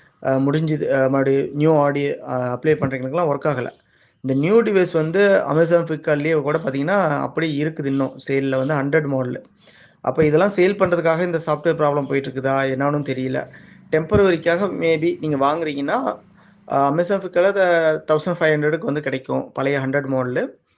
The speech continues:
அது ஆனா நல்லா ஒர்க் ஆகுது. ஆ, மத்தபடி எங்க போல நண்பர்கள்ட்ட, டிஸ்ட்ரிபியூட்டர்கிட்ட வாங்குறீங்க அப்படின்னா தௌசண்ட் ருப்பீஸ் கூட தந்துட்டு இருக்கிறாங்க ஒரு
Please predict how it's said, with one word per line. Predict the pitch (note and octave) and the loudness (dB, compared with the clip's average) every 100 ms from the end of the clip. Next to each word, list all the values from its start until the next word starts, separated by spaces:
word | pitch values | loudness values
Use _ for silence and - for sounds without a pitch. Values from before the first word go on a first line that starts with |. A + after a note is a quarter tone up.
| _ | _
அது | C#3 E3 | 0 2
ஆனா | D#3+ D#3+ | 2 0
நல்லா | C#3+ C#3+ | -2 -2
ஒர்க் | C#3 C#3 | -2 -4
ஆகுது. | C#3+ B2 A#2+ F3+ - _ _ _ _ _ _ - | -4 -6 -4 -6 -6 _ _ _ _ _ _ -2
ஆ, | C#3+ | 0
மத்தபடி | C#3+ D#3 E3+ F#3 | 2 0 2 2
எங்க | E3+ D#3+ | 2 2
போல | E3 E3+ E3 D#3+ C#3+ C#3 C#3 C#3 | 2 4 4 4 2 -2 -6 -4
நண்பர்கள்ட்ட, | D3 D#3+ E3 C#3+ C#3 C#3 - | -2 2 4 4 0 -6 -6
டிஸ்ட்ரிபியூட்டர்கிட்ட | C3 C#3 C#3 E3 D3+ C#3+ C3+ C3+ | -4 -4 -2 -4 -2 -2 -2 0
வாங்குறீங்க | C3+ C3+ C3 C3 | 0 0 -2 -4
அப்படின்னா | B2 C3 G#3+ A3+ | -4 -4 -4 -2
தௌசண்ட் | C#3 D3 | -4 -2
ருப்பீஸ் | E3+ D#3+ D3 | -4 -4 -6
கூட | - D3 | -2 -2
தந்துட்டு | C#3 C3 C3 | -2 -4 -6
இருக்கிறாங்க | C3+ B2+ | -6 -4
ஒரு | B2+ | -4